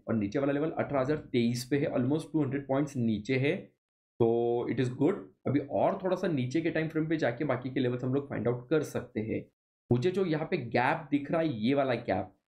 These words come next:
ये gap का बस एक ही मुझे ये दिख रहा है कि ये gap अभी तक fill नहीं हुआ है, तो ये gap पे scope है। yes,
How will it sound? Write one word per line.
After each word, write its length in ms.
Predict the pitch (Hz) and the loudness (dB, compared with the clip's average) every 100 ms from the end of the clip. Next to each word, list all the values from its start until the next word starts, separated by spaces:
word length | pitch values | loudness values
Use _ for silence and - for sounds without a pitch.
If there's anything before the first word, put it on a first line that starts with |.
| - | 0
ये 100 | 151 | 0
gap 360 | 147 - 123 - | 2 0 0 0
का 80 | 175 | -2
बस 240 | 175 180 - | -2 -4 0
एक 180 | 139 143 | 0 0
ही 80 | 190 | -2
मुझे 220 | 170 175 | -2 0
ये 180 | 156 165 | 2 2
दिख 220 | 156 160 | 0 -2
रहा 80 | 165 | -2
है 60 | |
कि 140 | 170 175 | -2 -4
ये 180 | 143 127 | -2 -2
gap 300 | 127 143 170 | 0 0 0
अभी 180 | 131 131 | -4 -2
तक 180 | 160 - - | -4 -6 0
fill 240 | 131 151 | 2 2
नहीं 360 | 135 113 123 156 | 0 -2 0 -2
हुआ 300 | 135 110 117 | 2 2 2
है, 340 | 120 127 156 208 - _ _ _ _ | 0 0 0 -2 -10 _ _ _ _
तो 320 | 123 131 139 143 | 0 2 2 2
ये 140 | 127 | 0
gap 360 | 123 104 - - | 0 0 0 -2
पे 80 | 143 | -2
scope 420 | - - 131 - - | -2 0 0 -2 0
है। 260 | 110 95 101 | 0 2 0
yes, 360 | 101 - - | 0 -4 -14